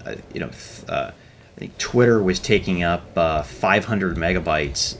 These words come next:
of, of memory. So, uh, the cool part, though, is out of the box, this thing comes with connectivity. And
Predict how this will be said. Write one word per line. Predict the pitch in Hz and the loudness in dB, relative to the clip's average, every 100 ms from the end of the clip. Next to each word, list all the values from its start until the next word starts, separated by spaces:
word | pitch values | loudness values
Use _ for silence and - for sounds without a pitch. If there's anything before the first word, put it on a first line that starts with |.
| - | 0
of, | 82 78 76 69 - | 0 -2 -6 -8 -10
of | 78 76 | -8 2
memory. | 139 156 - - - - - | 4 4 0 -10 -20 -20 -12
So, | - 113 101 95 92 - - - - - - - - - - | 0 2 4 2 0 -4 -14 -16 -16 -6 2 2 2 -14 -10
uh, | 101 95 90 92 - - | -6 -4 -4 -8 -12 -6
the | 135 | -4
cool | - 262 | 0 0
part, | 262 185 123 | 4 2 2
though, | 123 110 107 | 2 4 4
is | 98 | 2
out | 131 156 | 2 4
of | |
the | 131 | 4
box, | 110 107 107 - | 2 2 0 -2
this | 95 - | -8 -6
thing | 98 85 | -6 -6
comes | 98 82 80 | -6 -6 -8
with | 73 | -10
connectivity. | - 76 71 - 67 55 50 - | -8 -8 -8 -8 -8 -10 -14 -8
And | 95 | -6